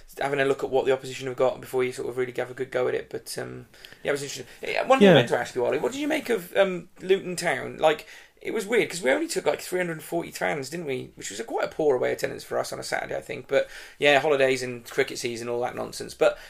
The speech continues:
Speaker 1: it, yeah, the worst thing about it was you couldn't buy tickets on the day, could you? They, it was an all-ticket game at the start of the season with, against Shrewsbury Town. I, I couldn't really get my head
Speaker 2: I
Speaker 1: around
Speaker 2: f-,
Speaker 1: that.
Speaker 2: I think that's to do with Luton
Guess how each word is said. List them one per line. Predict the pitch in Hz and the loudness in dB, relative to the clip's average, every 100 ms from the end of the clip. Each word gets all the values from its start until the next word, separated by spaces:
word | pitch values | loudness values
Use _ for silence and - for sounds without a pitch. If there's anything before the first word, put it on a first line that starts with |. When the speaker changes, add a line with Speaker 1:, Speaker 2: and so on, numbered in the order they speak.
| - | -8
Speaker 1:
it, | - - | -6 4
yeah, | 226 | 4
the | 226 | 6
worst | 226 262 | 4 2
thing | 190 | 2
about | 135 | 2
it | 120 | 2
was | 131 | -2
you | - | -2
couldn't | 208 | 0
buy | 185 | 0
tickets | 175 175 165 | 0 -2 -4
on | 160 | -4
the | |
day, | - 220 | 0 0
could | - 220 | 0 -6
you? | 156 | -2
They, | 139 147 - | 0 0 -4
it | 165 | -6
was | 175 | -2
an | |
all-ticket | 208 196 208 220 | -2 -2 -6 0
game | 208 175 120 117 - _ | 2 2 0 -10 -20 _
at | 117 | -8
the | - | 0
start | 175 170 | 2 2
of | |
the | - | 0
season | 180 156 135 139 - - | -4 -6 -8 -10 -14 -2
with, | 139 135 - | -2 0 -4
against | 143 151 - | -2 -2 -4
Shrewsbury | 151 143 | -8 -8
Town. | 170 147 135 | -4 -2 0
I, | - | -2
I | - | -2
couldn't | 285 302 | -2 -2
really | 185 | -2
get | 165 | 0
my | 160 | 2
head | 202 | 6
Speaker 2:
I | 170 | 6
Speaker 1:
around | |
Speaker 2:
f-, | - | 4
Speaker 1:
that. | - - - - _ _ _ - | 0 -6 -8 -20 _ _ _ 2
Speaker 2:
I | - | 4
think | - - - 208 170 - | 6 6 10 10 8 0
that's | - - - 131 - - | -6 -2 6 6 6 -4
to | - 117 | -2 0
do | 117 113 | 4 4
with | 107 104 101 | 4 2 4
Luton | 101 104 - 110 101 | 4 4 0 0 0